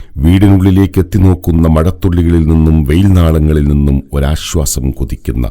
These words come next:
ചോരവറ്റിയ കണ്ണുകളും കണ്ണീർ ചാലിട്ട കവിളുകളുമായി കുറേ ജീവിതങ്ങൾ. ആവശ്യക്കാരായി ബിസ്മിയിലെത്തുന്നവരുടെ കഥന കഥകൾ കേൾക്കുമ്പോൾ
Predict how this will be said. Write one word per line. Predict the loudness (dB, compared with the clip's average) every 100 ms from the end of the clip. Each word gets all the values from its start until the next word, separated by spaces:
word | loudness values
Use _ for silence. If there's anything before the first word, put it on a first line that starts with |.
| -10 -20 -20 -8
ചോരവറ്റിയ | 0 2 2 0 -2 0 0 0
കണ്ണുകളും | 2 2 2 2 0 -2 -8 -2
കണ്ണീർ | 2 2 2 0
ചാലിട്ട | -2 0 0 -4 -6 -4
കവിളുകളുമായി | 0 0 0 0 0 -2 -4 -8 -14
കുറേ | -8 -4 -4 -4
ജീവിതങ്ങൾ. | -6 -6 -6 -6 -8 -14 -20 _ _ _ -4
ആവശ്യക്കാരായി | 0 2 2 0 0 2 4 4 2
ബിസ്മിയിലെത്തുന്നവരുടെ | 0 -2 0 2 2 0 0 2 2 0 0 0
കഥന | 0 0
കഥകൾ | -2 -4 -2 -2
കേൾക്കുമ്പോൾ | -2 -4 -4 -2 -2 -4